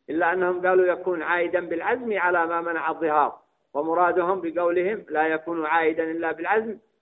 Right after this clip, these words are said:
أنه لا يكون عائدا قبل العزم، كما قال الشافعي: "لا الحصر،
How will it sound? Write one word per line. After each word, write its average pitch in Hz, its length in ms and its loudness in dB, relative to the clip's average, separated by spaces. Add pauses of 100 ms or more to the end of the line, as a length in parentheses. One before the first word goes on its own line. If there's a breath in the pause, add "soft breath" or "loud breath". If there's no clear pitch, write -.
(160)
أنه 170 320 -2
لا 180 180 4
يكون 170 280 -4
عائدا 160 520 0
قبل 156 140 -4
العزم، 151 400 0 (360)
كما 151 200 -4
قال 160 240 0
الشافعي: 160 480 -2
"لا 160 100 0
الحصر، 160 380 0